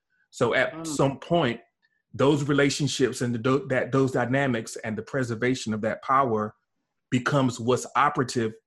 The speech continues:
Speaker 1: in terms of the s-, decisions that are made that are to the detriment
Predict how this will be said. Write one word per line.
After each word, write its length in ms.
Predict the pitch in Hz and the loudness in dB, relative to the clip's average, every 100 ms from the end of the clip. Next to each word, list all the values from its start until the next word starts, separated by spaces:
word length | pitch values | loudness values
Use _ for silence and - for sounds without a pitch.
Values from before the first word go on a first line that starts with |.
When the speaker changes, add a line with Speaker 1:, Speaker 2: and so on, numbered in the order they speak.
| _ _ _ _ _ - | _ _ _ _ _ -4
Speaker 1:
in 260 | 127 120 117 - | -2 -2 -4 -6
terms 320 | 147 127 117 | 0 0 0
of 100 | 117 | -4
the 80 | 113 | -6
s-, 100 | - | -8
decisions 540 | 131 113 151 143 131 | -6 -2 -2 0 -2
that 160 | 123 110 | 0 0
are 80 | 110 | 0
made 420 | 131 143 117 117 _ _ _ 120 | 2 2 0 -4 _ _ _ -2
that 120 | 113 | 0
are 200 | 117 117 | 0 -2
to 280 | - 127 113 | 0 0 0
the 120 | 104 | -2
detriment 540 | 123 147 - 117 104 | -2 0 0 0 -2